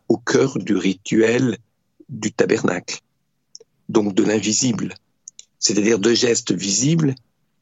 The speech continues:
qui donnent sens ou non à la présence de l'invisible, dès lors que le rituel est intelligemment, correctement et avec beaucoup de confiance,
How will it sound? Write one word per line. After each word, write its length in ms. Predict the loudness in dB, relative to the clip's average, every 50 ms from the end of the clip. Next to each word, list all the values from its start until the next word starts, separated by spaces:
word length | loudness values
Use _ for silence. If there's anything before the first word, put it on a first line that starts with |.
| _ _ _ -2
qui 120 | 0 2
donnent 220 | 2 4 2 2 2
sens 420 | 2 2 2 2 0 0 -4 -6 -10 _ _ _ _ 0
ou 100 | 2 2
non 360 | 2 4 4 2 2 0 -2 -4
à 100 | -4 -2
la 80 | -2 -2
présence 380 | -2 -4 -4 -2 0 -2 -2 -2
de 100 | -2 -2
l'invisible, 680 | -2 -2 -2 -2 -2 -2 -2 -2 -4 -4 -4 -6 -8 -8 _ _ _ _ _ _ _ -2
dès 100 | 0 0
lors 180 | 2 0 0 0
que 80 | 0
le 100 | 0 0
rituel 580 | 0 -2 -4 -6 -2 0 2 2 2 2 0 -4 -8 _ _ _ _ _ _
est 200 | -6 -6 -6 -6 -2 -2
intelligemment, 880 | -2 0 2 2 2 2 2 2 2 2 2 2 2 2 2 0 0 -4 _ _ _ _ _ _ _ _ _ _ _ _ _ _ _ _ _ _ _ _
correctement 880 | 0 2 2 2 0 -2 0 0 2 2 2 0 2 0 0 0 -2 -4 _ _ _ _ _ _ _ _ _ _ _ _ _ _ _ _ _ _ _ 0
et 100 | 0 2
avec 260 | 2 0 -2 0 0
beaucoup 300 | 0 0 0 0 -2 0
de 100 | 0 -2
confiance, 920 | 0 0 -2 -2 -2 -2 -2 0 0 0 0 0 0 0 -2 -2 -4 -8